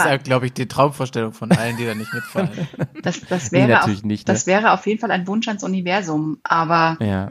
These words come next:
Speaker 2: ich glaube nicht, dass es so sein wird. Aktu-, also
Speaker 3: Ja, ja.
Speaker 2: geschenkt auf, äh, auf keinen Fall. Und, äh, ob wir sie hinterher erwerben können, werden wir einfach mal schauen.
Speaker 3: Ach so, die Option gibt's manchmal, ne? Das könnte, könnte
Speaker 2: Manchmal.
Speaker 3: so passieren und so.
Speaker 2: Manchmal.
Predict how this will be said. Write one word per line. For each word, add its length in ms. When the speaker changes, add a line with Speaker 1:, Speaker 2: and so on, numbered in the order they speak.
Speaker 2:
ich 300
glaube 560
nicht, 480
dass 160
es 80
so 100
sein 300
wird. 320
Aktu-, 260
also 220
Speaker 3:
Ja, 140
ja. 120
Speaker 2:
geschenkt 380
auf, 240
äh, 260
auf 200
keinen 300
Fall. 440
Und, 400
äh, 160
ob 100
wir 80
sie 80
hinterher 280
erwerben 340
können, 260
werden 120
wir 60
einfach 220
mal 320
schauen. 320
Speaker 3:
Ach 100
so, 140
die 100
Option 240
gibt's 180
manchmal, 420
ne? 200
Das 120
könnte, 200
könnte 500
Speaker 2:
Manchmal. 380
Speaker 3:
so 40
passieren 240
und 120
so. 120
Speaker 2:
Manchmal. 360